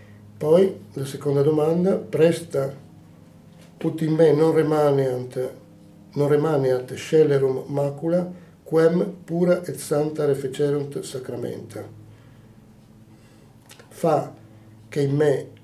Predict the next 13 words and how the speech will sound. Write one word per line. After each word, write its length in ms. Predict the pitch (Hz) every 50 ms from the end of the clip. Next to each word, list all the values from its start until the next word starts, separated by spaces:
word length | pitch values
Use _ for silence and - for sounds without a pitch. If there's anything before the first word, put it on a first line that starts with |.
| - - -
non 220 | 135 139 143 143
rimanga 680 | 143 147 143 151 156 151 143 135 123 - 127 - - - - - - - - _ - - -
la 160 | 135 135 139
macchia 640 | 135 143 147 147 147 - - 143 135 127 127 - - - - _ _ _ - - -
dei 440 | - 127 120 113 135 135 135 131 127
delitti, 800 | 123 135 135 139 165 170 165 - - - 196 202 202 - - - - - _ - _ - - - - _ _ _ _ - - - _ - - _ _ _ _ _ _ _ _ _ _ _ _ _ _ _ _ -
me 540 | 139 147 151 160 180 208 226 - - - - - _ _ _ _ _ - - _ - -
che 440 | - - 156 151 143 139 - - - - - - _ _ _ _ - _ _ _ _ _ _ _ _ _ _ _ _ _ _ _ _ _ _ _ _ _ _ _
i 140 | 156 135
puri 640 | 131 - - 190 196 185 175 151 143 135 139 - - -
e 120 | _ 135 135
santi 640 | - - 165 156 165 165 165 165 - 143 139 - -
sacramenti 960 | - - 147 139 139 143 147 143 147 147 160 156 160 - 190 196 190 -